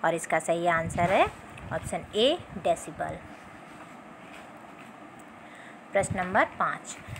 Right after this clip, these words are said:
निम्नलिखित में से कौन कौन सी पिछड़े बच्चों की समस्याएं होती हैं? ऑप्शन ए, कम शैक्षणिक उपलब्धि, ऑप्शन बी, संवेगात्मक समस्याएं, ऑप्शन सी, सामाजिक समस्याएं या ऑप्शन डी, इनमें से सभी।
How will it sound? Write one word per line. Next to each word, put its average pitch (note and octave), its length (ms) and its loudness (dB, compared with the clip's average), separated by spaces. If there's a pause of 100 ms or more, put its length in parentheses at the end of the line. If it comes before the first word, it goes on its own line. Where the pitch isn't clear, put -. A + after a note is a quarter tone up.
(140)
निम्नलिखित C4+ 500 2
में A3+ 160 4
से B3 200 0
कौन B3+ 400 2
कौन G#3 280 4
सी C#4+ 200 -2
पिछड़े C4 500 4
बच्चों G#3 320 4
की C4 120 -2
समस्याएं G#3+ 580 0
होती E3 320 -2
हैं? D#3+ 280 -6 (300)
ऑप्शन F3 360 2 (200)
ए, G#3+ 340 2 (420)
कम F#3+ 200 6
शैक्षणिक G#3 640 4
उपलब्धि, A3+ 540 4 (240)
ऑप्शन F3+ 320 2
बी, G3+ 340 0
संवेगात्मक E3+ 760 2
समस्याएं, G#3+ 680 2 (260)
ऑप्शन E3+ 360 -2
सी, A3+ 300 -2
सामाजिक E3+ 560 0
समस्याएं G3+ 680 2 (280)
या F3 160 10
ऑप्शन E3+ 340 0
डी, A#3+ 260 2 (280)
इनमें F#3 300 -4
से F4 300 0
सभी। D#3+ 440 -4